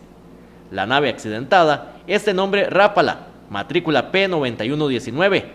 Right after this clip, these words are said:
la cual es una panga de pesca artesanal. De inmediato, los oficiales de la embarcación de guardacostas fueron al sitio, pues se encontraban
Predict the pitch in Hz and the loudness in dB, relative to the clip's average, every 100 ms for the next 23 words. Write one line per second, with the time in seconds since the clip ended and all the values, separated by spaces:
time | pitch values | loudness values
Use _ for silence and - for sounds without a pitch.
0 | - - 95 - 170 170 - 156 143 127 | -20 -8 -6 2 4 4 0 -4 -2 -4
1 | - 202 214 208 165 - 180 175 135 113 | 0 0 2 2 0 0 -4 0 0 0
2 | 113 117 151 185 143 - - - - - | -4 0 2 2 0 -6 -20 -20 -20 -20
3 | - - 98 123 131 180 214 160 135 127 | -20 -20 -4 -2 0 2 2 2 0 -4
4 | 135 196 214 220 185 175 180 185 - 127 | -2 0 0 -4 -2 0 2 -2 -6 -4
5 | 127 117 113 - 107 165 131 110 107 131 | -4 -2 -4 -6 -4 -2 -2 -2 -2 -2
6 | 208 190 170 - - - 185 208 185 135 | -2 -2 -2 -4 -10 -6 -2 0 0 -2
7 | 170 233 170 117 - - - 123 110 113 | -4 -6 -6 -8 -12 -20 -10 -6 -6 -6
8 | 113 127 185 190 190 | -8 -2 2 2 2